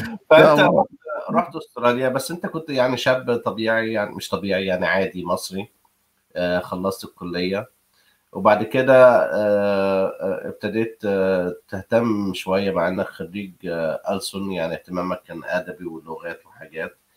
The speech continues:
Speaker 1: لكن ابتديت تهتم بحاجات ال-، الفلسفات تحديدًا وال-، و-، و-،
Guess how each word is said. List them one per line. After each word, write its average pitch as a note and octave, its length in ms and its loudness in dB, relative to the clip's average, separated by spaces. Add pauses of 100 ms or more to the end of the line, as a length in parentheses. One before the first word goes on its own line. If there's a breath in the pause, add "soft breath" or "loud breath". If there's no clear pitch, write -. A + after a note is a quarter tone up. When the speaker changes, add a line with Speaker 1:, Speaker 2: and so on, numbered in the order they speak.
(280)
Speaker 1:
لكن A2+ 240 -4
ابتديت B2+ 440 -6
تهتم A#2 460 0
بحاجات G2+ 640 -6 (140)
ال-، F2 300 -10
الفلسفات - 720 -8
تحديدًا E2 720 -8
وال-، D2 640 -14 (880)
و-، - 40 -20 (580)
و-، D#2 340 -20